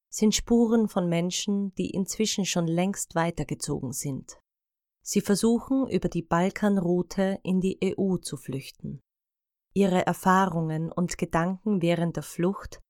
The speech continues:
sind in den beiden verschiedenen Zeitungen auf den Paletten vor dir dokumentiert. Die Texte und die Bilder darin entstanden in Workshops und Gesprächen, die Jost Franco mit den Geflüchteten führte.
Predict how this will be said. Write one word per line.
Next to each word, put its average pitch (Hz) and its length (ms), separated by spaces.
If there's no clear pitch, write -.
sind 233 400
in 196 180
den 180 180
beiden 175 360
verschiedenen 180 720
Zeitungen 180 640
auf - 180
den 170 180
Paletten 156 520
vor 160 260
dir 170 220
dokumentiert. 170 1000
Die 175 120
Texte 220 540
und 160 160
die 170 80
Bilder 196 460
darin 160 540
entstanden 208 640
in 156 180
Workshops 175 720
und - 240
Gesprächen, 170 760
die 220 100
Jost 247 300
Franco 214 440
mit 202 200
den 175 100
Geflüchteten 208 720
führte. 151 600